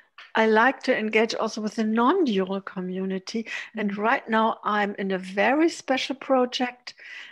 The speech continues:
Speaker 1: and that is, uh, looking into the connection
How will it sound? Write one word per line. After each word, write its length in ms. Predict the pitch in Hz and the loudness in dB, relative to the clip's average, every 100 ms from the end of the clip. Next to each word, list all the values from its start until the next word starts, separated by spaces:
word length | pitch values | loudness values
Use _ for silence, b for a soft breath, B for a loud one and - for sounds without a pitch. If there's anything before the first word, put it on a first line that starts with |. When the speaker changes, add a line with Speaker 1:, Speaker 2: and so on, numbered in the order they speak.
| B | B
Speaker 1:
and 220 | - 226 214 | 0 2 4
that 320 | 214 220 220 | 4 4 0
is, 360 | - 208 - - _ 196 | -8 -8 -10 -16 _ -4
uh, 120 | 214 | 0
looking 460 | 214 254 247 233 | 2 0 0 -4
into 220 | 208 202 214 | -4 -8 -8
the 120 | 208 | -8
connection 880 | - 220 214 208 - - 208 202 | -6 -4 -2 -4 -6 -8 -6 -8